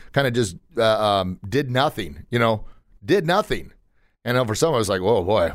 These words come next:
I do nothing, uh, uh, probably too much." No, it,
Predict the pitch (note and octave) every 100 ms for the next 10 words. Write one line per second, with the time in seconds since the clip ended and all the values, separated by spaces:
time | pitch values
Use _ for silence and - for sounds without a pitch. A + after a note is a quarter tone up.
0 | G2 G#2+ F2+ G#2 A2+ G#2 G#2 A2 C3 C#3+
1 | D3+ D3 B2+ C#3 B2 A2+ G#3 B2+ E2+ -
2 | - - - C3 B2+ B2 B2 D3+